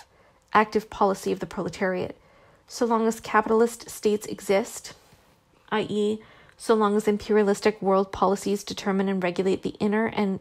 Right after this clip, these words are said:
the outer life of a nation, there can be no national self-determination, either, either in war or in peace. In the present imperialistic milieu, there can be no wars of national self-defense.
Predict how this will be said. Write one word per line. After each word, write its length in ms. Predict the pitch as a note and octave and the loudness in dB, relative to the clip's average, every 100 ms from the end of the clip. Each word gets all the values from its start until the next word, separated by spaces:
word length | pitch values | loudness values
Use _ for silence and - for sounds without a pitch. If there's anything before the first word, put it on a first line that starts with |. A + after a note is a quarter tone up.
| - | -6
the 180 | - - | -8 -2
outer 300 | G#3 G#3 F#3 | 0 2 0
life 300 | F3+ F3+ F3 - | 0 -2 -4 -6
of 100 | F#3+ | -4
a 60 | |
nation, 580 | F3+ F#3 G3 F3+ E3+ F#3 - - - - _ | -2 -2 -2 -4 -6 -8 -18 -20 -20 -20 _
there 100 | A3+ | 0
can 120 | A#3 A3 | 2 2
be 100 | G#3 | 4
no 280 | G3+ F#3+ | 4 4
national 400 | G#3 F#3 F#3 G3+ | 2 0 -2 -6
self-determination, 1000 | G3 F3+ F3+ - - F#3 F3+ F3 F#3 - - | -4 -6 -6 -10 -8 -6 -4 -4 -6 -10 -6
either, 400 | F#3 F#3 F#3 - _ - | -6 -4 -6 -6 _ -2
either 440 | G3+ G#3+ G#3 G3+ - - _ _ _ - | 0 4 2 2 -4 -20 _ _ _ 0
in 240 | A#3 A#3 | 2 4
war 340 | G3+ G3 G3 - | 2 4 2 0
or 300 | F#3+ F#3+ - | 0 0 0
in 240 | G3 F#3 | -4 -4
peace. 540 | - - - - - _ _ _ _ _ _ _ _ A#3 | -6 -12 -12 -16 -18 _ _ _ _ _ _ _ _ 0
In 100 | A#3+ | 0
the 60 | |
present 360 | A#3+ B3 C4 C#4 | 4 2 4 0
imperialistic 680 | C4+ - G#3 G#3 - A3+ | 0 4 4 4 2 0
milieu, 540 | A3 G3+ G3+ F#3+ G3 G#3+ - - _ | 2 2 4 4 2 -2 -8 -20 _
there 100 | A3+ | -2
can 140 | A3+ G#3+ | 2 2
be 120 | G#3+ | 4
no 160 | G#3+ | 6
wars 400 | G#3 G#3+ G3+ G#3+ | 6 6 6 4
of 80 | A3 | 0
national 380 | G#3 F#3+ - F#3+ | 0 -2 -2 -6
self-defense. 840 | - F#3+ G#3 F#3+ F#3 F#3 - - | -2 -2 -2 -6 -6 -6 -14 -20